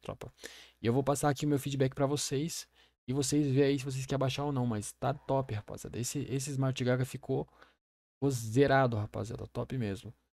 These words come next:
Você que não é inscrito aí do canal, rapaziada, se inscreve aí, mano. Tá sempre trazendo os emulador, melhor emulador aí pra vocês jogar, mano, Free Fire. Esse daqui é dedicado ao Free Fire, então dá essa moral,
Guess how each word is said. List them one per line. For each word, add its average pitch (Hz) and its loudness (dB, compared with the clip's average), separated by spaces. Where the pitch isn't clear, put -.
Você 139 2
que 147 0
não 160 2
é 165 2
inscrito 160 -2
aí 147 6
do 143 -2
canal, 131 2
rapaziada, 120 -4
se - -6
inscreve 131 2
aí, 127 4
mano. 120 2
Tá 127 0
sempre 143 -2
trazendo 143 2
os 139 0
emulador, 135 2
melhor 123 4
emulador 147 2
aí 143 2
pra 139 -2
vocês 135 -4
jogar, 113 0
mano, 117 0
Free 113 -6
Fire. 120 -2
Esse 131 4
daqui 127 2
é 135 6
dedicado 135 2
ao 135 2
Free 131 -4
Fire, 123 0
então 127 0
dá 110 8
essa 147 4
moral, 120 4